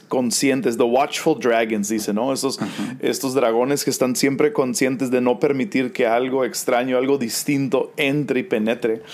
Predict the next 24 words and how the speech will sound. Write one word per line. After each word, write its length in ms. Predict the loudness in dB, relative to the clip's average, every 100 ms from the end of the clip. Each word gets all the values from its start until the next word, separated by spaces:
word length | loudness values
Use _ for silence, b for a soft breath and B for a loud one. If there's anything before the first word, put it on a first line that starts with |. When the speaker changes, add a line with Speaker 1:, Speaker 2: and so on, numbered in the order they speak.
| B B B -4
Speaker 1:
Y, 160 | 2 4
ah, 120 | 2
Speaker 2:
Ujú. 140 | 2
Speaker 1:
y 80 | 0
eso 160 | 2 2
hace 120 | 2
la 120 | 0
ficción. 420 | -2 -4 0 0
Entonces, 240 | 0 -2 -2
la 20 |
ficción 360 | -4 -4 -2 0
te 60 |
hace 140 | 2 2
bajar 240 | 2 0
la 80 | 2
guardia 400 | 2 2 2 2
de 80 | 0
esos 180 | 0 0
dragones 460 | 2 2 0 0
que 60 | 0
están 300 | 2 0 -2
Speaker 2:
Yeah. 80 | -4
Speaker 1:
siempre 240 | -2 0 0
atentos 500 | 0 0 0 -2